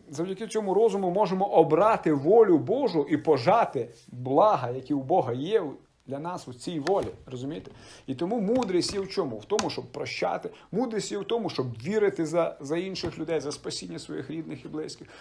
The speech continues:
Мудрість є в тому, щоб виявляти любов Господа на кожному місці. Чому? Тому що це є воля Божа.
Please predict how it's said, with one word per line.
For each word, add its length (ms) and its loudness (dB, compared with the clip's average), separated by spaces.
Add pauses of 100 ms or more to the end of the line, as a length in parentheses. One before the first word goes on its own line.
(180)
Мудрість 480 -2
є 60 -4
в 60 -4
тому, 280 -2
щоб 320 2 (300)
виявляти 920 2
любов 420 4
Господа 460 2
на 120 0
кожному 480 2
місці. 440 -6
Чому? 260 -8
Тому 180 -8
що 100 -2
це 180 2
є 120 0
воля 440 6
Божа. 340 -2